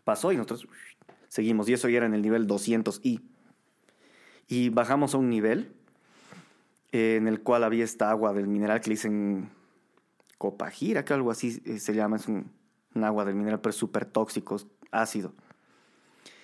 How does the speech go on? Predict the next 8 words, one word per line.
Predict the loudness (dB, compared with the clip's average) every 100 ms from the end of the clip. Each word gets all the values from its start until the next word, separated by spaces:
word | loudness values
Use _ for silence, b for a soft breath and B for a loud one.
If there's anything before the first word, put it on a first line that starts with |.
| b
Y | -2 0 0
caminamos | 2 2 4 2 0
con | -2 -2
las | 0
botas, | 0 -2 -8 -8 -8 -10 -16 _ _ B B B B -14 -8 -4
así | -2 -2
como | 0 0 0
río. | 2 2 2